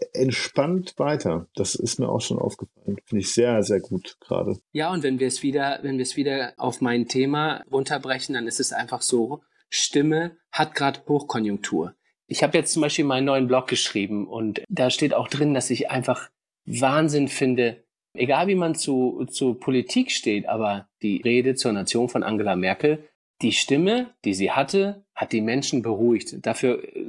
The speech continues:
Speaker 2: sie wurde in der New York Times sogar, ähm, erwähnt, weil die Leute
Speaker 1: Ach,
Speaker 2: sagen,
Speaker 1: okay.
Speaker 2: ähm, die
Speaker 1: Mhm.
Speaker 2: Chefin der westlichen Welt hat gesprochen und die Welt hat zugehört, weil einfach ihre Stimme hat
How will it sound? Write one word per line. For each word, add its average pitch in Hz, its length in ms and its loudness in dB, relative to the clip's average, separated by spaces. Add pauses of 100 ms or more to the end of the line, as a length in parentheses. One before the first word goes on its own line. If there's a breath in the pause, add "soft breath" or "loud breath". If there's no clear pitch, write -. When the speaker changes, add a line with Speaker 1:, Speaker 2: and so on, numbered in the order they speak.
Speaker 2:
sie 131 140 2
wurde 160 160 4
in 143 60 4
der 139 80 4
New 151 120 6
York 131 240 4
Times 135 360 0
sogar, 98 240 2 (160)
ähm, 104 300 -2
erwähnt, 104 480 -2
weil 113 120 2
die 110 100 -2
Leute 113 320 -2
Speaker 1:
Ach, 120 60 4
Speaker 2:
sagen, 110 320 0
Speaker 1:
okay. 113 240 0
Speaker 2:
ähm, 104 300 -6
die 113 100 0
Speaker 1:
Mhm. 110 40 4
Speaker 2:
Chefin 135 360 2
der 120 140 -2
westlichen 123 540 -2
Welt 117 360 -2 (240 soft breath)
hat - 220 0
gesprochen 120 520 -2
und 107 180 -4
die 110 120 2
Welt 120 240 2
hat 120 120 -2
zugehört, 104 540 0
weil 120 140 2
einfach 131 440 0 (480 loud breath)
ihre 127 180 0
Stimme 156 500 0 (240)
hat - 280 -4